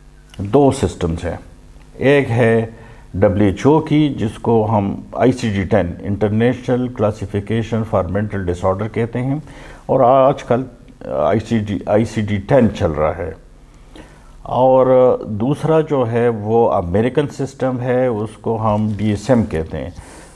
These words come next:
Diagnostic Statistical Manual of Mental Disorder, वो डीएसएम फ़ाइव,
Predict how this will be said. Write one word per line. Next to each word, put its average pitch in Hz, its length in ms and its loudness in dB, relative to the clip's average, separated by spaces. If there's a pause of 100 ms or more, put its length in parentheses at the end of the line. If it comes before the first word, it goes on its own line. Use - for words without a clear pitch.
Diagnostic 107 840 2
Statistical 107 1300 -2
Manual 110 420 2
of 98 260 0
Mental 101 280 -4
Disorder, 98 500 -2 (440)
वो 135 480 0 (720)
डीएसएम 107 720 -2
फ़ाइव, 110 540 2